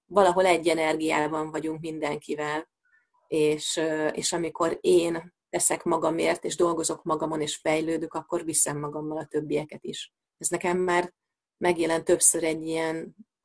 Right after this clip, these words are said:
belső képként, hogy egy nagy fényhálóban vagyunk, és így szépen, ö, villannak fel a kis fénypontok, ahogyan, ahogyan ébredünk, és, és emeljük egymást.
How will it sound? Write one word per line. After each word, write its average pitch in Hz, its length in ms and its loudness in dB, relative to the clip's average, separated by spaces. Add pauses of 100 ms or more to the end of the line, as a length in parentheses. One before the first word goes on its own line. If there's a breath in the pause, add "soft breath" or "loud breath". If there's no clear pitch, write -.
(220)
belső 170 520 2
képként, 170 640 0
hogy 165 140 -8
egy 165 120 0
nagy 156 200 0
fényhálóban 151 1000 0
vagyunk, 147 420 -4
és 156 140 -8
így 151 100 -6
szépen, 151 640 -4 (680 soft breath)
ö, 151 440 2 (100)
villannak 165 680 6
fel 151 240 2
a 156 80 4
kis - 580 -2
fénypontok, 160 840 2
ahogyan, 165 460 -2
ahogyan 165 380 -2
ébredünk, 156 640 2
és, - 360 -4
és 151 240 -4
emeljük 151 500 -2
egymást. 147 600 -6